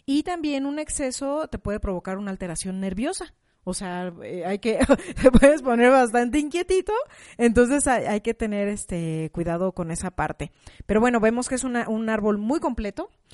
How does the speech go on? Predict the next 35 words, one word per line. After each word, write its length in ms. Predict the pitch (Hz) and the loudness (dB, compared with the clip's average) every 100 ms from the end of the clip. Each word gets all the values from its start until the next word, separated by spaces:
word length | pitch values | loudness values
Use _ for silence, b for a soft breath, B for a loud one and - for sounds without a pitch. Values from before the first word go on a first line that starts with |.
| B | B
eh, 240 | - 175 175 | -8 -6 -6
en 80 | 170 | -8
cua-, 200 | 175 170 | -8 -6
en 80 | |
propiedades, 760 | 175 180 - 170 208 294 427 - B B | -4 -4 -2 -2 0 -2 -6 -16 B B
que 140 | 185 | -4
hay 140 | 196 196 | -2 -2
que 100 | 202 | -2
valorar, 580 | 185 170 185 254 302 339 | -2 -2 0 2 0 -2
de, 160 | 240 | -4
de 140 | 185 185 | -2 -2
dónde 300 | 196 208 202 | -2 -2 -4
se 100 | 180 | -4
extrae, 580 | - - 214 240 339 403 | -6 -2 0 0 -2 -4
y, 240 | 196 165 | -6 -2
y 20 | |
bueno, 240 | 180 220 202 | 0 0 0
qué 80 | 240 | -2
maravilla. 500 | 247 220 214 190 170 | 0 0 -2 -4 -6
No 100 | 214 | -8
sé 120 | 233 | -6
ustedes, 340 | 240 - 214 208 | -6 -6 -8 -6
pero 160 | 190 | -6
yo 280 | 180 220 254 B B B | -4 -4 -4 B B B
descubrí 400 | 208 - 226 233 | 0 0 -2 -2
todos 300 | 247 247 240 | 0 0 0
estos 260 | 220 233 | -4 -4
detalles 480 | 202 190 190 196 196 | -4 -4 -2 -2 -4
interesantes, 720 | 180 170 170 214 220 277 330 B B B B | -8 -6 -6 -6 -6 -8 -10 B B B B
eh, 320 | 180 175 180 | -4 -4 -4
me 200 | 185 190 | -4 -4
hacen 460 | 202 - 214 214 | -4 -6 -6 -6
disfrutarlo 800 | 208 226 208 196 185 185 185 180 - | -4 -6 -8 -10 -8 -6 -4 -4 -4
aún 320 | 160 160 165 | -6 -6 -8
más. 300 | 131 131 | -10 -10